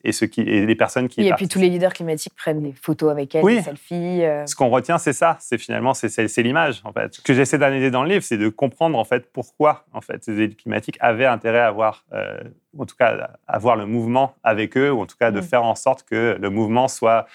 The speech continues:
Speaker 1: s'affiche à leur
Speaker 2: Ou à
Speaker 1: côté.
Speaker 2: même investir, en fait, euh, dans, dans ce mouvement, en donnant
Speaker 1: Ouais.
Speaker 2: de l'argent à Extinction Rebellion ou à Fridays
Speaker 1: Ouais,
Speaker 2: for
Speaker 1: absolument.
Speaker 2: Future.
Speaker 1: Mais,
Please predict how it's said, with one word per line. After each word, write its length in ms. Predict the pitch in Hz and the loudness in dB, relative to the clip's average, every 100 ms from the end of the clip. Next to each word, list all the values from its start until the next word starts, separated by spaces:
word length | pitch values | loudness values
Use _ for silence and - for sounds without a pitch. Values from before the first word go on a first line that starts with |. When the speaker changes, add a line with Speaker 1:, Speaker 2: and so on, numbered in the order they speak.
| - | -8
Speaker 1:
s'affiche 540 | - 123 - 160 - | -2 0 0 -4 -4
à 80 | - | -4
leur 160 | - 185 | -2 0
Speaker 2:
Ou 60 | |
à 40 | 180 | 0
Speaker 1:
côté. 100 | 214 | 2
Speaker 2:
même 100 | 202 | 0
investir, 600 | 185 180 190 185 - 254 | -2 -2 -2 -4 -4 -4
en 80 | 170 | -4
fait, 260 | 165 165 160 | -4 -4 -4
euh, 260 | 156 151 | -6 -6
dans, 240 | 151 156 151 | -4 -4 -4
dans 160 | 151 | -8
ce 120 | 143 165 | -8 -4
mouvement, 420 | 165 254 277 160 | 2 2 2 -2
en 40 | |
donnant 200 | 151 156 | -4 0
Speaker 1:
Ouais. 40 | 220 | 2
Speaker 2:
de 60 | |
l'argent 260 | 160 156 165 | 2 0 -4
à 40 | |
Extinction 420 | 156 - 151 - 151 | -8 -10 -12 -10 -8
Rebellion 580 | 151 147 165 196 196 | -6 -2 0 0 2
ou 40 | 175 | 0
à 120 | 147 - | -2 -6
Fridays 200 | 156 151 | -6 2
Speaker 1:
Ouais, 80 | 160 | 2
Speaker 2:
for 60 | |
Speaker 1:
absolument. 520 | 196 - 127 175 226 135 | 2 0 0 2 2 2
Speaker 2:
Future. 20 | |
Speaker 1:
Mais, 140 | 131 | 0